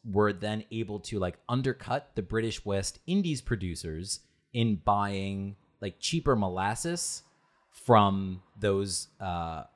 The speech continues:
French sugar plantations. So this pissed off the Brits and, and, you know, all of them. So they enacted something called the Molasses Act of seventeen thirty-three,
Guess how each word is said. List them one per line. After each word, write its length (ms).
French 580
sugar 300
plantations. 880
So 440
this 240
pissed 340
off 400
the 60
Brits 460
and, 320
and, 480
you 100
know, 140
all 160
of 80
them. 140
So 120
they 160
enacted 400
something 300
called 360
the 120
Molasses 680
Act 340
of 120
seventeen 460
thirty-three, 720